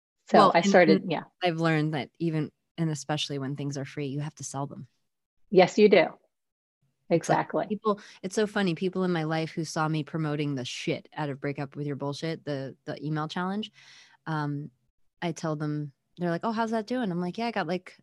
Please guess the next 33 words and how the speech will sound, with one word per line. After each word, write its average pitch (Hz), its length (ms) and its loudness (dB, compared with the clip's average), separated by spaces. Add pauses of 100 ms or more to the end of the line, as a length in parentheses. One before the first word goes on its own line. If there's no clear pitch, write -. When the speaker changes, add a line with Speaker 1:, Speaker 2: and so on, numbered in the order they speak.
Speaker 2:
um, 165 300 -4
two 185 240 -6
hundred 175 340 -2
and 170 80 -4
eighty-eight 170 480 -2
people 190 360 -6
signed 139 300 -6
up 135 120 -8
for - 180 -8
it." 131 100 -8
And - 80 -12
they're 151 80 -8
like, 139 140 -14
"Wow, 185 60 -6 (100)
how 160 140 -2
much 185 180 -2
are 185 60 -2
you 170 60 0
making 170 320 -2
per 156 140 -4
person?" 151 460 -8
I'm 151 100 -8
like, 151 120 -8 (100)
"No." 175 120 2
Speaker 1:
<laughs> 247 1000 4 (840)
Speaker 2:
"Wow, 240 100 2
you're, 185 220 4
like, 175 180 4
doing 180 240 4
ads 190 340 0
though." 120 120 -4
I'm 135 120 -4
like, 147 180 -2